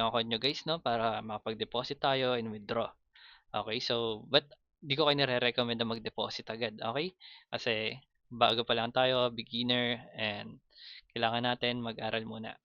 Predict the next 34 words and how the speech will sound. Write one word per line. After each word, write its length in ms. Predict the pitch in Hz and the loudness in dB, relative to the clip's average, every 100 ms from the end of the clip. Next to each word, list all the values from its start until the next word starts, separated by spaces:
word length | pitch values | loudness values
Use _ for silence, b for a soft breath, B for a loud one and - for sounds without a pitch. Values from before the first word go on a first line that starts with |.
| _ - | _ -4
Okay? 420 | 110 117 135 - _ _ - | -2 -4 -6 -12 _ _ -2
Hanggat 160 | 113 - | -2 0
wala 160 | 127 131 | 0 0
pa 80 | 131 | 2
tayong 240 | 139 143 | 0 0
alam, 400 | 143 143 139 131 | -2 0 0 -2
huwag 80 | 123 | -4
kayong 240 | 113 113 | -4 -4
papasok 480 | 110 - 113 107 - | -6 -4 -4 -4 -8
sa 160 | - 117 | -8 -6
kahit 240 | 110 117 - | -8 -8 -10
saan. 320 | 120 113 101 _ - - _ - _ - _ - | -8 -6 -8 _ -20 -20 _ -20 _ -20 _ -12
<clears throat> 1700 | - - _ _ - - _ _ - 120 117 _ - - 180 127 - B B B - | -12 -12 _ _ -14 -14 _ _ -4 -4 -6 _ 2 6 6 6 -4 B B B 2
So, 160 | 135 | 6
ayun, 320 | 135 175 139 120 | 10 10 8 6
may 180 | 113 | 4
Bybit 380 | 113 110 110 113 | 6 6 6 4
account 240 | 107 110 110 | 2 2 0
na 80 | 110 | 2
tayo. 460 | 110 113 147 180 - | 2 4 2 -2 -2
Okay, 320 | 117 107 117 | 2 4 2
pwede 220 | 123 113 113 | 2 2 2
na 80 | |
tayo 160 | 107 110 | 0 -4
mag-trade. 480 | 110 - 104 113 135 _ B B _ | -4 -6 -6 -6 -10 _ B B _
Okay, 220 | 104 107 135 | -6 -6 -6
explore 340 | - - 160 | -10 0 2
nyo 140 | 170 175 | 4 2
lang 100 | 160 | 0
tong 160 | - 143 | -4 -6
features 640 | 139 120 - 117 117 - | -2 -2 -2 -4 -2 -2
ng 160 | - 110 | 0 2
Bybit, 400 | 113 110 113 - | 4 2 0 -4
no? 240 | 117 131 | -4 -4